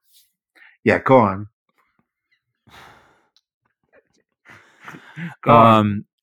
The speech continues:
Speaker 2: so let, let, let's start with Trump. Trump,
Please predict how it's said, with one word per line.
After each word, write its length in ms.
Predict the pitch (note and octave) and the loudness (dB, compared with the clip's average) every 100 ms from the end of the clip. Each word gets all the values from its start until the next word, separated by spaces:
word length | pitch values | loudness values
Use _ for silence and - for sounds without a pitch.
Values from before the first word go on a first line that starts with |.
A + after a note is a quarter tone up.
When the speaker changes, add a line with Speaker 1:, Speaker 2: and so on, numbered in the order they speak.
| _ _ _ | _ _ _
Speaker 2:
so 240 | - C#3 D#3 | -2 4 6
let, 260 | E3+ D#3+ | 6 4
let, 300 | D3+ D#3+ D#3+ | 4 4 4
let's 180 | D#3 D3 | 2 2
start 320 | - C#3+ C#3+ | 2 4 6
with 220 | A#2+ - | 2 -2
Trump. 460 | - A#2+ B2+ C#3 - _ | -2 4 4 2 -6 _
Trump, 560 | - C3+ C3+ C3 C3 | -2 2 4 4 0